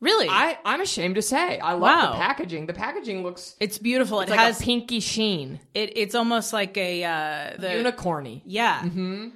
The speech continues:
Speaker 1: So
Speaker 2: Very Illuminati of you.
Speaker 1: I am in it.
Speaker 2: Oh, don't tell.
Speaker 1: Oh, fuck.
Speaker 2: Oh, no. I'm, I'll edit that out.
Speaker 1: That's the first rule about it.
Speaker 2: That's true.
Speaker 1: So I'm literally, I'm murdered after this.
Speaker 2: Yeah.
Speaker 1: Um, so yeah, and then I do a Caudalie serum.
Speaker 2: Mm-hmm.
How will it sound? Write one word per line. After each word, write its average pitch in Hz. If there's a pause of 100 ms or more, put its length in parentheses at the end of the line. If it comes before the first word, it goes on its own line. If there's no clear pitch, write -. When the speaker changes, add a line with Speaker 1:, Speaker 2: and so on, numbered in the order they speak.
(560)
Speaker 1:
So 247
Speaker 2:
Very 247
Illuminati 170
of 127
you. 127
Speaker 1:
I 180
am 180
in 220
it. 113
Speaker 2:
Oh, 180
don't 226
tell. 190
Speaker 1:
Oh, 160
fuck. -
Speaker 2:
Oh, 151
no. 143
I'm, 151
I'll 170
edit 156
that 131
out. 135 (360)
Speaker 1:
That's 170
the 190
first -
rule 165
about 151
it. -
Speaker 2:
That's 151
true. 170
Speaker 1:
So 175
I'm 170
literally, 143
I'm 165
murdered 143
after -
this. -
Speaker 2:
Yeah. 165
Speaker 1:
Um, 160 (120)
so -
yeah, 277
and 220
then 240
I 262
do 226 (1120)
a 196
Caudalie 214
serum. 294
Speaker 2:
Mm-hmm. 175